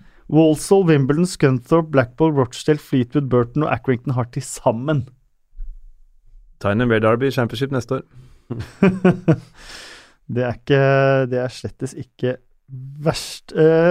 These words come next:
Speaker 1: første gang i Premier League-æraen, da, hvis vi skal kjøre den, eh, toognitti, for det var mye vanligere før, at, eh, to lag i den øverste divisjonen har kjørt samme lag i de seks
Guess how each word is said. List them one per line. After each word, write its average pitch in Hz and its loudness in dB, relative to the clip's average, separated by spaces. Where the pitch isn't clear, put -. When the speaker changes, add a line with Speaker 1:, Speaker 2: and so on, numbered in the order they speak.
Speaker 1:
første 269 2
gang 262 4
i 220 4
Premier 196 4
League-æraen, 165 4
da, 240 4
hvis 180 0
vi 175 -2
skal 180 6
kjøre 170 2
den, 196 4
eh, 185 2
toognitti, 165 0
for 180 0
det 175 6
var 170 4
mye 156 2
vanligere 143 2
før, 220 2
at, 160 0
eh, 160 4
to 196 2
lag 147 2
i 151 0
den 160 -2
øverste 131 -2
divisjonen 127 -2
har 131 0
kjørt 135 -4
samme 117 0
lag 117 0
i 127 -8
de 127 -4
seks - -12